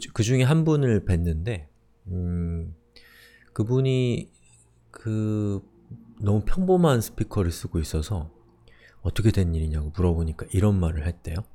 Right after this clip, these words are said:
"아, 예, 해볼 건 다 해봤고요. 이제 음악 들어야죠." 예, 코딩도 그런 것 같습니다. 처음에는 문제를 해결하기 위해서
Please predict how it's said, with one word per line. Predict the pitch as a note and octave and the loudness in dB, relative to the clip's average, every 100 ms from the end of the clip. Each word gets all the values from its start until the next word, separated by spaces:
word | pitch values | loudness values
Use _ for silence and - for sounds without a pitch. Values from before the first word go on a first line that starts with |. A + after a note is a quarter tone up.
| - _ _ _ _ _ _ - - - | -20 _ _ _ _ _ _ -20 -20 -14
"아, | - F2+ | -2 2
예, | F2+ F2 G2+ F#2 E2 D#2 - | 4 4 2 0 -4 -6 -4
해볼 | A#2+ A#2+ | 0 2
건 | - C3 | 2 2
다 | - | 4
해봤고요. | - F#2+ G2 - F2 A#2+ G#2 _ _ _ - | 2 2 0 -2 -6 -6 -8 _ _ _ -10
이제 | E2 F2 E2 | -4 -2 -2
음악 | G2+ G#2+ - | 0 0 0
들어야죠." | - E2+ G2+ - G#2+ - _ _ _ _ _ _ _ _ _ _ _ _ _ _ _ _ - | 0 0 0 -4 -10 -10 _ _ _ _ _ _ _ _ _ _ _ _ _ _ _ _ -10
예, | - - - | -6 -6 -4
코딩도 | - C3 C3+ A#2 | -2 2 2 0
그런 | D#2 D#2 | -2 -6
것 | D#2 - | -8 -12
같습니다. | - - F#2 F#2+ - - _ _ - - - - _ | -14 -14 -14 -16 -20 -20 _ _ -20 -20 -20 -20 _
처음에는 | - C3 C3 G#2+ G2 G#2 D2+ - _ _ _ _ _ | -2 2 4 4 2 -2 -6 -12 _ _ _ _ _
문제를 | F#2+ G#2 A2+ - A#2+ A2+ A#2 A2+ | 0 0 0 0 0 2 0 0
해결하기 | A2 B2+ C3+ B2 G#2+ - F#2 | 0 2 4 4 0 0 0
위해서 | E2+ E2 D#2 - D2 | 0 0 -2 -4 -6